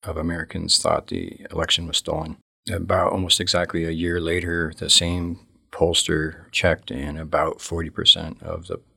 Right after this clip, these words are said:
American public believes the election was stolen. W-, we've been doing a monumental effort to get out public information, debunking, get out the real state of elections in the country.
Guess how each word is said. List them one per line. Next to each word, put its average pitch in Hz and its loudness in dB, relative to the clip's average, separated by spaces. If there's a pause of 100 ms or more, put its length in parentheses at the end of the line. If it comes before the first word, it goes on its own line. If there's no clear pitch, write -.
American 82 -4
public 95 -6
believes 92 -2
the 90 -2
election 92 0
was 92 0
stolen. 87 -2 (1080)
W-, 110 6
we've 131 8
been 101 4 (240)
doing 110 8
a 101 4
monumental 110 4
effort 95 0
to - -2
get 90 0
out 90 -2
public 90 2
information, 85 0 (240)
debunking, 87 4 (400)
get 104 6
out 104 6
the 85 -6 (380)
real 113 10
state 85 4
of 78 -4
elections - 0
in 92 -2
the 92 -2
country. - -2